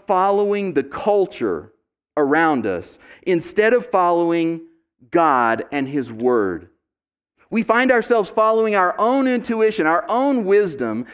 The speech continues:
instead of being guided by the Holy Spirit.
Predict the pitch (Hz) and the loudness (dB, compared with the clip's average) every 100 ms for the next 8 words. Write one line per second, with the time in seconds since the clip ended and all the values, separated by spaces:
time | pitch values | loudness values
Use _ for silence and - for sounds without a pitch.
0 | - - 196 165 - 233 262 285 180 180 | -14 -4 -4 -4 -4 0 2 0 -2 -2
1 | 180 175 131 147 139 110 92 95 _ _ | -2 0 0 0 0 -2 -6 -10 _ _
2 | _ _ _ _ _ 131 123 117 113 107 | _ _ _ _ _ 0 0 -2 -2 -4
3 | 107 - 110 85 80 | -6 -6 -4 -4 -8